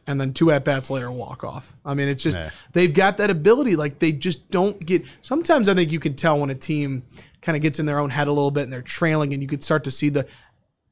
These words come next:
Speaker 1: it's just a very steady, like, again, it feels, it, the similarities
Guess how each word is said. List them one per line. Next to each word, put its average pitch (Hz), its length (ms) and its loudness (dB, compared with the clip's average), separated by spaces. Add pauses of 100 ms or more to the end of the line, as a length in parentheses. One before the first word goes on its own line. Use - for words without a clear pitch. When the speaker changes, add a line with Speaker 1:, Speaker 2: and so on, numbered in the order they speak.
(360)
Speaker 1:
it's 196 140 -4
just 202 160 -4
a 175 40 4
very 180 520 2
steady, 170 640 2
like, 139 400 -4 (680)
again, 175 440 2 (580)
it 180 160 0
feels, 240 500 2
it, 185 260 -2
the 160 100 2
similarities 196 1040 0